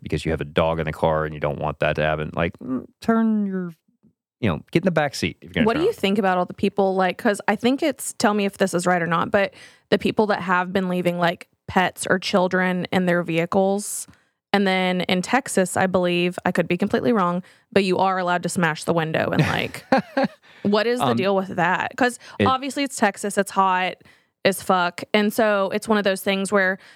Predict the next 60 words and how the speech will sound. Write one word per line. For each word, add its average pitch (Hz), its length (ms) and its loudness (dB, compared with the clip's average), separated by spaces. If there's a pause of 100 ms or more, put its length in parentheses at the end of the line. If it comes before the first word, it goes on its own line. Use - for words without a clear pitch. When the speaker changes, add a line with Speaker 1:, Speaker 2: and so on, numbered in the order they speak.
(120)
Speaker 2:
you 220 100 4
see 254 340 2
it 240 140 0
on 208 140 0
the 190 80 0
news 277 360 2
a 233 40 2
lot, 180 520 0 (220)
Speaker 1:
Yeah. 202 360 2 (200)
Speaker 2:
but - 80 -4
what 208 360 0
is 202 340 0
the 175 100 -2
circumstance - 440 -2
Speaker 1:
I - 20 -2
think 196 220 2
even 139 240 2
Speaker 2:
there? 117 100 2
Speaker 1:
before 117 220 0
it 98 100 -6
became, 98 600 -2 (640)
uh, 90 420 0 (1000)
it's 120 140 -10
been 135 180 0
a 131 40 0
while 113 240 0
since 98 200 -8
I 90 160 2 (200)
looked 90 240 -4
at 85 120 -10
that. 73 280 -4 (160)
I - 60 -16
think 113 140 -2
that 123 80 0
was 98 80 -2
a 90 40 -6
few 95 160 -4
years 85 240 -2
ago, 82 160 -4
right? 208 100 0
Speaker 2:
Mm-hmm. 202 260 -2
Speaker 1:
It's - 440 -16
been 135 100 2
a 147 40 2
while 143 160 0
since 131 180 -6
I 120 60 4
looked 101 280 -2
at 95 160 2
it, 85 80 -6
but 90 260 -2
assuming 104 380 -2
that's 90 160 -4
still 92 180 -2
the 87 40 -4
law, 82 240 0
as 82 80 -4
I 92 60 0
recall 92 460 0
that 82 200 -4